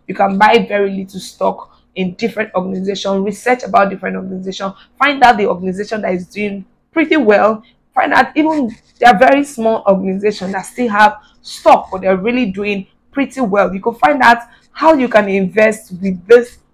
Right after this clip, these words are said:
organization and actually invest with them. And you see that over years, even your children, your children's children might still be beneficiaries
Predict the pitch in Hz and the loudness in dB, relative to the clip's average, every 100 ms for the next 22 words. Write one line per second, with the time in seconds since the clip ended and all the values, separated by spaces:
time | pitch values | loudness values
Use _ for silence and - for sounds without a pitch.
0 | _ - 202 190 202 196 220 220 214 214 | _ 0 2 2 -4 -2 -2 -2 -4 0
1 | 202 196 226 233 240 254 220 185 208 202 | -2 0 -2 -2 -6 -6 -6 -2 -2 -4
2 | 196 185 196 196 - _ _ _ _ - | -12 -4 -2 -2 -8 _ _ _ _ -20
3 | _ _ _ - 220 220 233 - 330 226 | _ _ _ -2 -2 -2 -4 2 4 4
4 | 196 208 196 262 262 269 214 208 185 160 | 0 0 4 4 6 4 4 0 -2 -6
5 | - _ _ - 233 285 240 190 - 226 | -20 _ _ -10 -2 -2 0 -4 -4 -6
6 | 196 190 185 165 _ _ _ _ _ - | -4 -2 -4 -4 _ _ _ _ _ -6
7 | 185 - 247 247 233 - 220 196 196 175 | -6 -4 0 0 -2 -8 -6 -4 -6 -8
8 | _ - _ _ _ 175 - 220 190 185 | _ -20 _ _ _ -12 -8 -6 -6 -4
9 | 190 185 - - 196 190 185 | -8 -8 -16 -4 -2 -2 -6